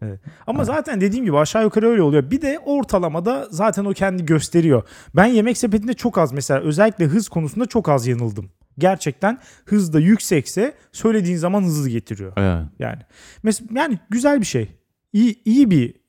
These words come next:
Speaker 1: e, alan. Yorum, yorumların, puanlamanın kullanıldığı güzel bir alan. Başka mesela alanlara bakacak olursak I M D B.
Speaker 2: Hı hı.
Speaker 1: Dünyanın en iyi sitesi. Yani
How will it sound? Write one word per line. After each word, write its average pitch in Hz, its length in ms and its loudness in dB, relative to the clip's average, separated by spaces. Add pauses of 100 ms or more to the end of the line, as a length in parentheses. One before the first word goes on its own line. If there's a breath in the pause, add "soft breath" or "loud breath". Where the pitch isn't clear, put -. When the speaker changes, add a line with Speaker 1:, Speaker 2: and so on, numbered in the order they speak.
Speaker 1:
e, 120 360 -6 (160)
alan. 117 280 0 (640)
Yorum, 170 420 2
yorumların, 170 680 0 (260)
puanlamanın 170 640 0
kullanıldığı 165 480 -4
güzel 165 360 0
bir 170 60 -2
alan. 127 200 -2 (480 soft breath)
Başka 175 400 0
mesela 175 540 -2
alanlara 165 760 2
bakacak 156 380 2
olursak 185 500 0 (220)
I 220 160 6
M 247 220 4
D 240 200 6
B. 180 180 2 (600)
Speaker 2:
Hı 104 80 4
hı. 90 140 0
Speaker 1:
Dünyanın 226 360 2
en 208 120 2
iyi 165 120 -2
sitesi. 156 400 -6 (600)
Yani 160 380 2